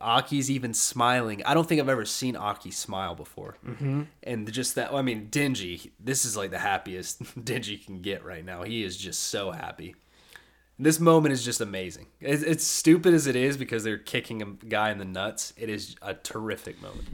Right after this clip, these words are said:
Speaker 2: Yeah, it's just uplifting to end the season 'cause he, Aki has, he's been such a stick in the mud. And now he's taking this moment. He's, you know, thinking like, "Oh, I hope Himeno, are you seeing this from up in heaven?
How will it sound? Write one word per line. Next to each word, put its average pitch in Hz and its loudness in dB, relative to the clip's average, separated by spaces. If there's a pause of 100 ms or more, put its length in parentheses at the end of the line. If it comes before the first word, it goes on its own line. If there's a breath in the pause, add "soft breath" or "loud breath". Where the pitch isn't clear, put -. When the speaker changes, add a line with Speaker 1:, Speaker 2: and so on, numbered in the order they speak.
Speaker 2:
Yeah, 196 8
it's 151 4
just 160 0
uplifting 131 0
to 117 -4
end 139 -2
the 131 -4
season 123 -2
'cause 127 -2
he, 143 0 (100)
Aki 139 4
has, 127 2
he's 117 -8
been 127 -2
such 127 -2
a 123 -8
stick - -2
in 135 0
the 127 -2
mud. 120 -2 (640 soft breath)
And 123 -2
now 131 6
he's 131 0
taking 135 0
this 123 -4
moment. 127 -2
He's, 120 -6
you 123 -2
know, 120 -2
thinking 127 -4
like, 120 -4
"Oh, 127 2 (300 loud breath)
I 120 -2
hope 135 0
Himeno, 151 4
are 123 2
you 123 2
seeing 135 0
this 135 -2
from 131 -4
up 123 -2
in 127 -4
heaven? 131 -2